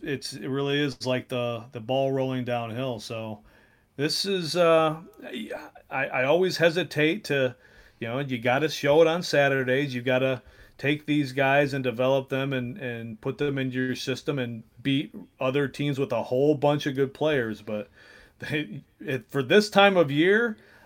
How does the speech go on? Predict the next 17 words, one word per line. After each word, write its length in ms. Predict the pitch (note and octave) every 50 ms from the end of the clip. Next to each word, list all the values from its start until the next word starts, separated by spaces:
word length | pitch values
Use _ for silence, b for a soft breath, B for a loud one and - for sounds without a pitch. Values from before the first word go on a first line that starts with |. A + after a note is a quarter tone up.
| b
I, 60 | - C3+
I, 340 | - - G#2+ - - A2+ A2+ G#2+
you 580 | G#2+ G2+ - - D3+ E3+ G#3 - F3 C3 D#3 D3+
can't 380 | - - - F3+ F3+ F3 F3 D#3
ask 260 | D#3 F3+ G3 F3+ -
for 140 | - D3 C3+
much 260 | C#3 C#3 C3 - B2+
more 220 | C3+ D3+ E3+ F3+
than 160 | D#3+ C3+ B2
this, 220 | B2 B2+ C#3 - D3
and 100 | C3+ C3
I 80 | C#3
agree. 340 | C#3+ C3+ B2 A#2+ C#3 F#3+ G3
I 40 | D3
mean, 160 | C3 C3 B2+
this 180 | D3 D#3+ - -
is 300 | F#3+ D#3+ C#3+ - -